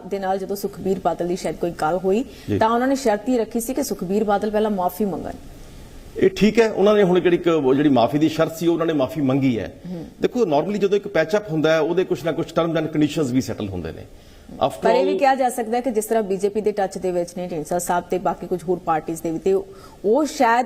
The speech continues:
Speaker 1: ਇੱਕ ਇੰਟਰਮੀਡੀਏਟਰ ਦਾ ਰੋਲ ਅਦਾ ਕਰਦੇ ਨੇ ਅਕਾਲੀ ਬੀਜੇਪੀ ਦੇ ਮੁੜ ਤੋਂ ਗੱਠਜੋੜ ਦੇ ਲਈ ਦੋ ਹਜ਼ਾਰ ਚੌਵੀ ਦੇ ਲਈ।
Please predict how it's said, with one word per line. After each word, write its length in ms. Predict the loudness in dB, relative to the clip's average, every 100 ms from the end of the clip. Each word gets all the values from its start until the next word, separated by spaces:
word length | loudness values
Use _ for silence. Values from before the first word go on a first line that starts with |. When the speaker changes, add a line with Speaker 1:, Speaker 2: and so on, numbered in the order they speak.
| -2
Speaker 1:
ਇੱਕ 160 | -6 -2
ਇੰਟਰਮੀਡੀਏਟਰ 640 | 0 2 0 0 0 0 2
ਦਾ 140 | 0
ਰੋਲ 360 | 0 2 4 4
ਅਦਾ 180 | 2 2
ਕਰਦੇ 300 | 0 0 0
ਨੇ 80 |
ਅਕਾਲੀ 280 | 2 2 0
ਬੀਜੇਪੀ 360 | 0 0 0 0
ਦੇ 80 | -2
ਮੁੜ 180 | -2
ਤੋਂ 100 | -2
ਗੱਠਜੋੜ 400 | 0 -2 -2 -4
ਦੇ 80 | 0
ਲਈ 100 | -2
ਦੋ 180 | 0 -2
ਹਜ਼ਾਰ 180 | 0 0
ਚੌਵੀ 280 | 0 -2 0
ਦੇ 100 |
ਲਈ। 120 | -2